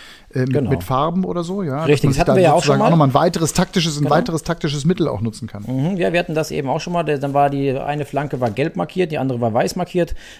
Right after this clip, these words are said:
Speaker 2: Damit wusste man, hat der einen gelben, gelbe Reifenmarkierung drauf, fährt er gerade auf dem weichen, schnelleren Reifen, der natürlich dann die Rundenzeit runterschraubt, aber den Verbrauch natürlich beim Reifen, der weich ist, der ist natürlich deutlich höher. Das heißt, der wird wahrscheinlich nicht so lange auf dem Reifen fahren können.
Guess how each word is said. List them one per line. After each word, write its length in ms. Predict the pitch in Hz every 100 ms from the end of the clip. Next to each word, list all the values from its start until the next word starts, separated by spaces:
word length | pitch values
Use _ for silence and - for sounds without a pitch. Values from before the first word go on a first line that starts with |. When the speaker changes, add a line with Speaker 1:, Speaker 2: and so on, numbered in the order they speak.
| -
Speaker 2:
Damit 260 | 135 131
wusste 260 | 131 160 151
man, 140 | 156
hat 140 | 139 135
der 40 |
einen 80 | 131
gelben, 580 | 120 143 160 156 143 123
gelbe 340 | 143 151 151
Reifenmarkierung 640 | 131 151 156 139 147 147 135
drauf, 220 | 139 143
fährt 120 | 139
er 80 | 135
gerade 200 | 127 131
auf 80 | 123
dem 200 | 127 113
weichen, 340 | 113 147 165
schnelleren 500 | - 127 131 165 170
Reifen, 440 | 151 165 170 196 - - - -
der 100 | 147
natürlich 260 | 131 143 135
dann 160 | 135
die 80 | 123
Rundenzeit 680 | 120 175 175 - 139 131 -
runterschraubt, 920 | 131 110 190 214 180 - 175 208 -
aber 220 | 131 131
den 100 | 127
Verbrauch 520 | 123 117 - 123 170
natürlich 240 | 156 151 139
beim 120 | 127
Reifen, 460 | 120 131 147 143 127
der 160 | 110
weich 260 | 107 127 127
ist, 240 | 147 -
der 80 | 127
ist 60 | 123
natürlich 260 | - 123
deutlich 340 | - 123 117 107
höher. 300 | 147 170 175 - - -
Das 100 | -
heißt, 80 | 139
der 200 | 135 135
wird 100 | 135
wahrscheinlich 320 | 139 139 139
nicht 120 | 139
so 100 | -
lange 360 | 170 165 143 101 - -
auf 160 | - 110
dem 100 | 117
Reifen 320 | 101 107 107
fahren 300 | - 104 110
können. 400 | 123 147 104 98